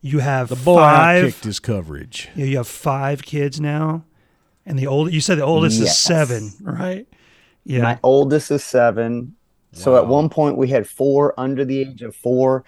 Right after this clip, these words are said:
Speaker 3: And I don't even know how that math works, but, um, yeah.
Speaker 1: Well, there's a set of twins in
Speaker 3: <laughs>
Speaker 1: there.
Speaker 3: Excuse me. We
Speaker 1: <laughs> Yeah.
Speaker 3: There is. Yeah, there is. So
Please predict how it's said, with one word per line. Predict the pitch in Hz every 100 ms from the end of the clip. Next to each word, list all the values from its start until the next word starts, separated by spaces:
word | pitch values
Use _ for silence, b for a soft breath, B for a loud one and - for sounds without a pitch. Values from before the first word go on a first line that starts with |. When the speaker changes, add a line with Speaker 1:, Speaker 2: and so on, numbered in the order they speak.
| b b b -
Speaker 3:
And | -
I | 117
don't | 143 156
even | 117 120
know | 120
how | 123 117
that | 104 101
math | 104 107 127 -
works, | 139 135 - - -
but, | 113 104 104
um, | 104 101 98 98 95 -
yeah. | 101 107 104 95 104 -
Speaker 1:
Well, | 160
there's | 165 202
a |
set | 165 220
of | 185
twins | - 185 180 139
in |
Speaker 3:
<laughs> | 135
Speaker 1:
there. | 123 113
Speaker 3:
Excuse | 135
me. | 110 107
We | 120 135 - b b
Speaker 1:
<laughs> | b -
Yeah. | 131 120 104
Speaker 3:
There | 123 143 147
is. | 135 107 101
Yeah, | 131 113
there | 101 117 123
is. | 104 104
So | - 120